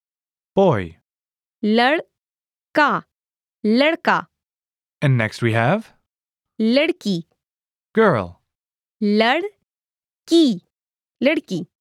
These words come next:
Speaker 1: So in Urdu, it seems like you just add an E sound to the word to make it feminine.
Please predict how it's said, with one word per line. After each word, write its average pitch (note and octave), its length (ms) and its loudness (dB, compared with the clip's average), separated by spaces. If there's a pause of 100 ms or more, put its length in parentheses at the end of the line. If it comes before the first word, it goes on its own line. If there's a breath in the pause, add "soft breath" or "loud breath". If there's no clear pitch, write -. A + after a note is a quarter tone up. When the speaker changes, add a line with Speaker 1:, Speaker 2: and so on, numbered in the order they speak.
(540)
Speaker 1:
So F3 320 4
in F3 100 0
Urdu, F3+ 320 2
it B2 140 -2
seems A#3 260 0
like G#3+ 160 0
you D3+ 80 0
just C3+ 260 0
add B2+ 140 2
an A2+ 260 -4
E G#3+ 140 2
sound G#2+ 440 -2
to D3+ 100 -4
the C#3+ 100 2
word D3 360 0
to D#3 80 0
make E3 220 0
it C3 100 -4
feminine. G2 520 -2